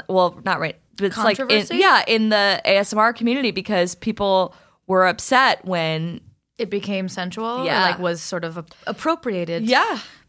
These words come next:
Speaker 2: by the erotic community.
Speaker 1: Exactly. People were upset about it. They were like, "You're, you know, we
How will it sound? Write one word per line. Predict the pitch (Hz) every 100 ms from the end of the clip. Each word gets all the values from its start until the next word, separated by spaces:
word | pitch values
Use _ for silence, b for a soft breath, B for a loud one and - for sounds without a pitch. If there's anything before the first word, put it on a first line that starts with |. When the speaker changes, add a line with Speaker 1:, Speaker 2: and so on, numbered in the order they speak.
| _
Speaker 2:
by | 185 180
the | 180 180 175 175 175 - -
erotic | 202 202 208 220 - -
community. | - 233 220 185 170
Speaker 1:
Exactly. | 196 233 294 196 160
People | 175 208 220
were | 233
upset | 226 233
about | 247 170
it. |
They | 170
were | 170
like, | 165 160 -
"You're, | 175 170 156 156 151 151 -
you | 185
know, | 170
we | 151